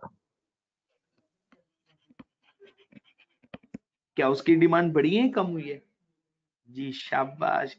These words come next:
इसकी भी demand बढ़ गई। और इनकी price भी बढ़ी हुई होगी, लेकिन किस वजह से इनकी demand बढ़ी है? क्योंकि मौसम <laughs> जी बिल्कुल ठीक हो गया जी,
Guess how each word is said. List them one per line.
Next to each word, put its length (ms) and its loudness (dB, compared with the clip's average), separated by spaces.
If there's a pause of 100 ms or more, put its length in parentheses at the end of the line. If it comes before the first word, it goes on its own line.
इसकी 240 -10
भी 120 0
demand 420 -2
बढ़ 140 -6
गई। 180 -14 (3250)
और 120 2
इनकी 260 2
price 420 0
भी 60 0
बढ़ी 260 4
हुई 180 0
होगी, 340 -2 (1040)
लेकिन 520 -2
किस 340 -6
वजह 240 0
से 120 0
इनकी 240 -2
demand 340 2
बढ़ी 260 4
है? 120 -6 (800)
क्योंकि 180 -2
मौसम 420 -6
<laughs> 200 -8
जी 320 2
बिल्कुल 400 -4
ठीक 260 -2
हो 120 2
गया 180 -2
जी, 160 -12